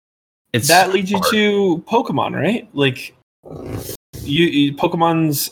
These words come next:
Speaker 2: a, a Shield, Sword and Shield, which I'm not a huge fan of, despite
Speaker 1: Mm-hmm.
Speaker 2: liking every game except for X and Y, 'cause I haven't played them.
Speaker 1: I wanna get into that in a little bit, but make your point.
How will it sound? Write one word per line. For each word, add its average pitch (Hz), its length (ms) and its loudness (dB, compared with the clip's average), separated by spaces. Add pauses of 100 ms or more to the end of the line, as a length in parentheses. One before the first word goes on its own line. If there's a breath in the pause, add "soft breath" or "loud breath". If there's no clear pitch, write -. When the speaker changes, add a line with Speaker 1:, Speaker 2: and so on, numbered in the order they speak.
(100)
Speaker 2:
a, 131 160 2 (140)
a - 20 -4
Shield, 151 420 2
Sword 143 220 2
and 139 80 -2
Shield, 117 280 -2
which 117 240 -2 (120)
I'm 120 360 0
not 113 320 -2
a 117 40 0
huge 117 320 -2
fan 113 240 -4
of, 110 280 -4 (420)
despite 120 320 4
Speaker 1:
Mm-hmm. 107 60 2
Speaker 2:
liking 110 340 -4
every 117 260 2
game 110 240 0
except 110 240 -2
for 104 100 0
X 95 200 -2
and 98 100 -4
Y, 85 240 -2 (420 loud breath)
'cause - 160 -6
I 110 60 0
haven't 107 160 -10
played - 160 -8
them. 117 200 -4 (120)
Speaker 1:
I 151 120 4
wanna 117 200 2
get 104 140 -2
into 92 200 -2
that 92 200 0
in - 60 -6
a 104 60 0
little 95 200 0
bit, 82 220 0
but 87 160 0
make 101 140 -2
your 90 100 -6
point. 85 220 -2